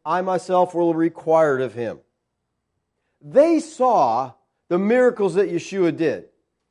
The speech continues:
They viewed him in some sense at least to be a fulfillment of Deuteronomy eighteen, but they wouldn't listen to him. Now, Yeshua didn't say outright to the Jews, "I'm Messiah,"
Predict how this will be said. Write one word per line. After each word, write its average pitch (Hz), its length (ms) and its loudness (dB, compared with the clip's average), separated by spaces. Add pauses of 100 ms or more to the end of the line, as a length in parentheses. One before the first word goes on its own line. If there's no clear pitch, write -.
(180)
They 220 260 6
viewed 269 320 0
him 247 140 0
in 180 120 0
some 269 440 -2
sense 226 400 -4
at 202 160 -2
least 240 540 -4
to 208 100 -4
be 208 120 -6
a 214 80 6
fulfillment 214 600 -2
of 127 100 -8
Deuteronomy 160 580 -4
eighteen, 139 640 -6 (600)
but 247 180 -2
they 302 160 2
wouldn't 285 320 0
listen 330 340 -2
to 202 180 -2
him. 113 160 -4 (3000)
Now, 135 100 -8
Yeshua 156 440 -2
didn't 226 240 -4
say 220 240 0
outright 185 460 0
to 175 80 -8
the 151 80 -10
Jews, 160 280 -6
"I'm 180 180 0
Messiah," 160 640 -2